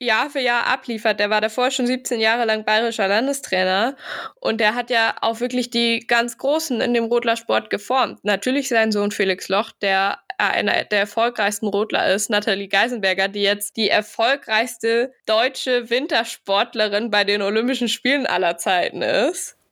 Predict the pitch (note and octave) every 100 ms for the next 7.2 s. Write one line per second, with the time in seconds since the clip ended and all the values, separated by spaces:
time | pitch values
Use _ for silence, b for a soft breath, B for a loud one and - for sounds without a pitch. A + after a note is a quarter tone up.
0 | - A3+ A#3+ A#3+ A3+ A#3+ - A#3 G#3 G#3+
1 | A#3 - A#3 A#3 A#3 A3+ - A3+ A3 G3+
2 | G3 G3+ G#3 B3+ D#4 C#4+ - - - -
3 | - G#3+ G3+ G#3 - - F#3 F#3 F#3 F#3
4 | F#3 - - G#3+ F#3 G3 F#3+ F#3 F#3+ F#3+
5 | _ G3+ G3 - F3+ F3+ - - F#3+ G#3
6 | B3+ B3+ C4 C#4 _ - C4+ - C4 C4
7 | B3+ C#4+